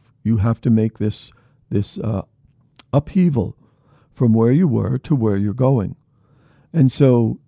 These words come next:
this is, uh, where most of the books on the spiritual life are written. They are written during the move time, if you will, trying to encourage people. Don't be afraid.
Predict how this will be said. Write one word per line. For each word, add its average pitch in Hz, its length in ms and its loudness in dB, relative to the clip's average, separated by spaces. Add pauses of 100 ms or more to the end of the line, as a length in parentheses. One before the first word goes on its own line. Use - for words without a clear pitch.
(100)
this 147 240 2
is, 117 300 -2
uh, 113 200 0
where 110 240 0
most 147 340 2
of 120 100 0
the 107 100 -2
books 120 320 -4
on 101 140 -2
the 98 60 -4
spiritual 120 460 -2
life 98 300 -4
are 101 180 -6
written. 123 440 -4 (440)
They 120 160 2
are 120 120 2
written 113 380 0
during 107 320 0
the 110 100 0
move 135 480 2
time, 101 340 -6
if - 160 -10
you 98 80 -6
will, 101 320 -6 (320)
trying 117 320 0
to 113 140 -2
encourage 113 600 -2
people. 90 380 -8 (340)
Don't 113 240 0
be 127 140 -2
afraid. 123 640 -4